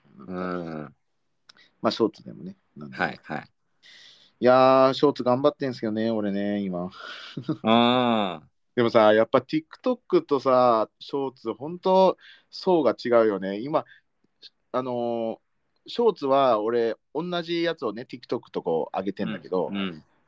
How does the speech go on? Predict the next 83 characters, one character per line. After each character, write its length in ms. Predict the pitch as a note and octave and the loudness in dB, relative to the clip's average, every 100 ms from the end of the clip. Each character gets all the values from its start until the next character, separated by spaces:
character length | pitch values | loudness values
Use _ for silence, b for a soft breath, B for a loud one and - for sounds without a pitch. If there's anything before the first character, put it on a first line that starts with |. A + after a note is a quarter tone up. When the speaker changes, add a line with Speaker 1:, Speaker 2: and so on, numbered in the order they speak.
| _ _ | _ _
Speaker 1:
シ 180 | - B3+ | -2 2
ョ 140 | B3+ | 2
ー 40 | G3 | 4
ツ 60 | |
は 180 | D3+ D#3 | 4 4
全 260 | C3+ E3+ C#3 | 2 -6 -4
部 420 | C3+ C3+ A2+ - _ | -2 0 -2 -4 _
一 300 | D#3 - G3+ | -10 -6 -2
万 260 | G3 F#3+ | -2 0
超 140 | F#3 F#3 | -2 0
え 60 | |
は 200 | F3 D#3+ - | 0 -2 -2
全 120 | D#3 | -8
く 80 | D3+ | -6
し 60 | |
て 100 | D3+ | -8
な 100 | D3 | -8
く 80 | C#3 | -10
て、 300 | _ D3+ C#3+ | _ 0 0
一 240 | B2+ - | -2 -8
番 240 | E3+ E3+ E3+ | -4 -4 -2
上 100 | E3 | 0
で 120 | B2+ | 2
六 200 | A2+ A2 | 2 -2
千 400 | - C#3+ C#3 C3 | -6 -4 -4 -6
ビ 100 | C3 | -4
ュ 60 | A#2 | -4
ー 20 | |
と 100 | - | -4
か 120 | - | -12
な 100 | B1 | -20
の 80 | A1+ | -20
ね。 160 | E2+ _ | -20 _
で、 140 | D3+ D3 | -2 -2
一 200 | D3 F#3 | -4 -2
番 180 | F#3+ F3+ | -2 0
最 220 | F#3 E3+ | -2 0
低 80 | E3 | -2
は 100 | D3+ | -2
な 80 | |
ん 20 | B2 | -4
か 60 | |
二 200 | F#2 G#2+ | -4 -6
百 340 | A#2+ B2 C3+ A#2 | -4 -4 -2 -4
ビ 160 | A2+ | -4
ュ 60 | F2+ | -6
ー 0 | |
と 100 | - | -10
か、 80 | - | -16
そ 160 | - | -16
ん 60 | E2+ | -18
な 60 | - | -8
感 180 | G#2 | -8
じ 80 | - | -8
な 60 | C2+ | -18
の 100 | C2 | -20
よ。 140 | A1+ _ b b b | -20 _ b b b
Speaker 2:
は 120 | A2+ | 2
い、 20 | |
Speaker 1:
で、 140 | D#3 A#2+ | 2 2
Speaker 2:
は 80 | |
い。 40 | E2 _ _ _ | -4 _ _ _
Speaker 1:
平 180 | G3 | 0
均 260 | F3+ F#3 F3 | 2 -4 -4
な 120 | E3+ | -4
ん 20 | |
か 140 | C3+ F2 | -2 -4
二、 180 | A2 A#2+ | -4 -4
三 320 | D3 C#3 C3+ | -4 -4 -6
千 240 | C#3 B2+ | -8 -4
ビ 80 | B2 | -2
ュ 40 | A2 | -2
ー 20 | |
と 100 | C2+ | -4
か 80 | C2+ | -14
な 60 | |
の 60 | D2 | -10
ね、 100 | D3+ | -8
シ 160 | - | 2
ョ 60 | A#2 | 2
ー 60 | - | 2
ツ 140 | - | -6
は。 160 | A1+ | -6